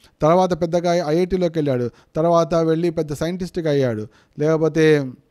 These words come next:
ఆ, నోబెల్ ప్రైజ్ వచ్చింది. అంటే ఏంటి? మరి ఆ స్థితి వరకు ఎదగడానికి అతడు ఎన్ని కష్టాలు, ఎన్ని, ఎన్ని,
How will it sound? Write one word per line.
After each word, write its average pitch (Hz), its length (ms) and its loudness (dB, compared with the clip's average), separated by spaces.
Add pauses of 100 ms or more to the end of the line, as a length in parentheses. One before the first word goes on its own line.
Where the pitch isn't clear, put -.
(320)
ఆ, 127 100 -6 (1400)
నోబెల్ 165 260 4
ప్రైజ్ 180 240 4
వచ్చింది. 151 500 -2 (260)
అంటే 170 220 -2
ఏంటి? 185 320 2 (220)
మరి 160 180 0 (120)
ఆ 175 460 4
స్థితి 180 380 -4
వరకు 233 340 -2
ఎదగడానికి 196 800 0 (220)
అతడు 151 200 -4
ఎన్ని 170 260 -2
కష్టాలు, 202 600 -4 (260)
ఎన్ని, 170 480 -4
ఎన్ని, 175 300 -4